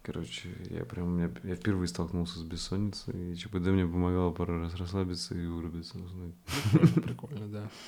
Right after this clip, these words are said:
Speaker 2: Урганта я очень люблю, нежно люблю. Жалко, что его щас в публичной сфере нет, надеюсь, вернется. На мой взгляд,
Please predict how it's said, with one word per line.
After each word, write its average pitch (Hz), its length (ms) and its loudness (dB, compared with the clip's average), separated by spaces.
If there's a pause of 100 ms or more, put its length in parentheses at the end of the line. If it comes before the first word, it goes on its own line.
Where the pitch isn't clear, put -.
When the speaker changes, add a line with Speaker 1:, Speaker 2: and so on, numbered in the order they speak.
(120)
Speaker 2:
Урганта 135 400 6
я 98 100 2
очень 98 280 -4
люблю, 104 260 -6
нежно 101 380 0
люблю. 101 320 -6
Жалко, 107 420 -4 (540)
что - 180 -10
его 101 120 -6
щас - 440 -6 (560)
в - 80 -20
публичной 101 540 -2
сфере 104 320 -2
нет, 123 180 0
надеюсь, 98 340 -2
вернется. 107 520 -6 (180)
На 107 180 -4
мой 104 100 0
взгляд, 101 360 -2